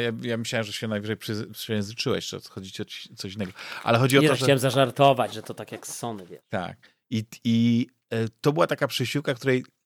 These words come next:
Speaker 1: no, nigdy nie udało mi się zdobyć. Ona teraz, e, gdzieś może funkcjonować jako bardzo drogi gadżet, który też, no, pozostaje gadżetem, bo z tego co wiem, to ona, ona była dosyć awaryjna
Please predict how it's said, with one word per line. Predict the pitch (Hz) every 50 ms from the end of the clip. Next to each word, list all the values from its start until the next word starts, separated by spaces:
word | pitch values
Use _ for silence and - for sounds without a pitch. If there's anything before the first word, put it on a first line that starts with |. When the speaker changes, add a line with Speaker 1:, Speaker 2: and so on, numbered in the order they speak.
| _ _ _ _ -
Speaker 1:
no, | 120
nigdy | 120 131 147 156 143 123 117 113
nie | 110 104 101
udało | 98 101 95 95
mi | 98 98
się | - - 107 95 92 90 123 135 _ _ _ _
zdobyć. | - 95 92 104 107 98 90 101 107 131 139 - - - _ _ _ _ _ _ _ _
Ona | - 120 127 131
teraz, | 123 - 143 131 135 127 120 - - - - 123
e, | 120 117 117 110
gdzieś | 101 107 113 117 110 110 127 127 127 120 - - - - 120 117 117
może | 123 123 123 113 120 113
funkcjonować | - - 123 110 - - 117 117 113 113 117 110 104
jako | 107 110 107 - - - 110 107 107 110 113 -
bardzo | - 120 113 110 113 113 110 110
drogi | 101 110 110 101 107 104
gadżet, | 107 117 110 107 95 113 120 127 127 - - - - _ _ _ _ -
który | - 117 120 120 120 - - _ _ _ _
też, | - 139 127 - - - - - -
no, | 143 - 143 139 135 - _ _
pozostaje | - - 139 131 131 - - 151 151 135
gadżetem, | 123 139 127 120 131 127 - 139 135 127
bo | 127
z | 113
tego | - 135 123 127
co | 120 - 123
wiem, | 131 131 123
to | - 123
ona, | 120 120 117 120
ona | 120 123 123 113
była | 120 120 113
dosyć | 113 110 - -
awaryjna | 117 101 107 104 107 127 139 135 131 123 120 120 113